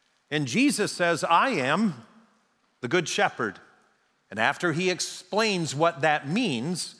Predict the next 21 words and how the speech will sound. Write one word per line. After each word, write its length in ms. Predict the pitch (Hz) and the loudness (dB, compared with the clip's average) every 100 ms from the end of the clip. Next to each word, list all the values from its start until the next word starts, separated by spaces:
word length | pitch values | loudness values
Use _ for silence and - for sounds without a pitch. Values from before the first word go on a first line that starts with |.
| _ _ _ - | _ _ _ -8
the 80 | 123 | -6
people 340 | - 147 175 | -2 -2 -2
pick 240 | 165 170 - | -2 -2 -2
up 160 | 185 | -2
stones 680 | - - 170 131 123 127 117 | -4 -4 -2 0 -2 -4 -8
to 120 | - | -10
kill 300 | 139 175 147 | -10 -6 -4
him. 240 | 107 95 87 _ _ _ _ _ _ _ _ _ _ _ _ - | -4 -8 -16 _ _ _ _ _ _ _ _ _ _ _ _ 0
What's 220 | 190 - | 2 4
important 560 | 190 - 311 311 254 | 0 2 2 2 0
to 100 | - | -2
know 560 | 220 175 127 101 156 208 - _ _ - | 0 2 2 2 0 -2 -6 _ _ -4
is 220 | 165 113 | -2 0
that 280 | 131 202 269 | 2 2 2
was 200 | 262 190 | -2 -2
the 220 | - 196 190 | 0 0 2
area 600 | 185 143 113 110 165 170 - _ _ - | 2 2 2 0 -2 -4 -18 _ _ 0
in 320 | 202 285 185 | 2 2 2
which 400 | 139 156 147 - | 2 0 -4 -4
Mary, 520 | 127 151 165 226 240 - - _ _ | 0 2 2 0 -4 -10 -20 _ _
Martha, 600 | 120 147 165 - 196 185 | 2 4 4 2 0 0